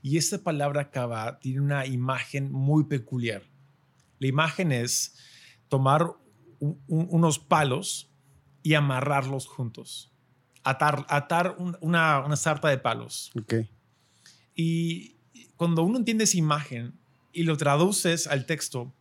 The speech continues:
Speaker 1: "Los que se amarran juntos en, en Jehová, los que se atan en Jehová, se levantarán como con alas de águilas". Correrán, no se cansarán. Andarán
Speaker 2: Ok.
Speaker 1: sin desmayar.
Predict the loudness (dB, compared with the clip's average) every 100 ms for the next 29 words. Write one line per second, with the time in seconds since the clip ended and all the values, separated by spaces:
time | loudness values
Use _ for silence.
0 | _ _ _ _ _ _ _ _ _ -6
1 | 2 4 4 0 0 0 0 -4 -2 0
2 | 2 2 2 0 0 -2 -2 -2 -2 -2
3 | -4 -6 -4 -2 -2 -2 -2 -2 0 -2
4 | -2 -6 -10 _ _ _ _ -4 0 0
5 | 0 -2 -2 0 2 2 0 0 0 -2
6 | -4 -4 -2 -2 -2 -8 -14 _ _ _
7 | _ _ _ -8 -2 0 2 0 0 0
8 | -2 -2 -6 -4 -4 -2 -2 -4 -6 -10
9 | -14 -16 _ -2 2 4 4 4 2 2
10 | 0 0 -4 -6 -4 -4 -6 -10 -14 -4
11 | 2 4 4 4 4 4 2 0 -2 -2
12 | -6 -8